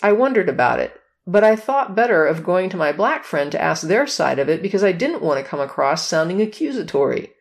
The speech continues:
That is, I didn't want to risk reinforcing in their mind that a white person ran to another white person to validate that they weren't racist. I want to be clear that I'm not suggesting that's what my white friend was doing.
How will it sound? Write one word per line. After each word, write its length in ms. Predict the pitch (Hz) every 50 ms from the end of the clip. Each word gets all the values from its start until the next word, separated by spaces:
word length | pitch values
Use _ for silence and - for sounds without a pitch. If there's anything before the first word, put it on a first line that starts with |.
| _ _ _ _ _ _ _ _ _ _ _ _
That 240 | - 175 208 220 240
is, 400 | 254 254 247 240 220 - - _ -
I 100 | 190 202
didn't 240 | 202 277 294 247 240
want 120 | 233 226
to 80 | 214 196
risk 300 | 180 196 208 202 - -
reinforcing 720 | 151 160 202 220 226 208 208 - 185 190 190 - 185 170
in 160 | 156 156 151
their 180 | 156 180 214
mind 400 | 214 175 135 - - 143 151 170
that 80 | 170 170
a 60 | 175
white 320 | 160 151 190 214 247 254 -
person 340 | - 175 170 165 - 175
ran 180 | 160 156 170 180
to 120 | 170 - 175
another 240 | 165 160 170 165 151
white 340 | 135 143 160 214 - -
person 360 | - 147 139 - - 170 175 165
to 100 | 170 160
validate 560 | 156 160 196 214 190 175 - 131 147 165 165
that 140 | 175 165 -
they 100 | 180 180
weren't 300 | 185 175 190 214 - 196
racist. 640 | 202 233 277 277 - - - - - - - - _ _ _ _ _ _ _ _ _ _ _ _ _ _ _ _
I 80 | - 220
want 200 | 214 226 277 302
to 60 | 311
be 80 | 233 208
clear 440 | - - - - 285 277 220 170 160
that 100 | 180 180
I'm 120 | 185 185
not 220 | 196 226 214 - -
suggesting 760 | - - 190 165 147 160 196 214 220 220 - - 156 135 147
that's 240 | 151 160 160 - -
what 120 | 185 -
my 140 | 175 175 165
white 300 | 156 160 165 165 - -
friend 260 | - - 156 139 143
was 180 | 147 165 165 160
doing. 540 | 160 175 240 294 254 170 - - - -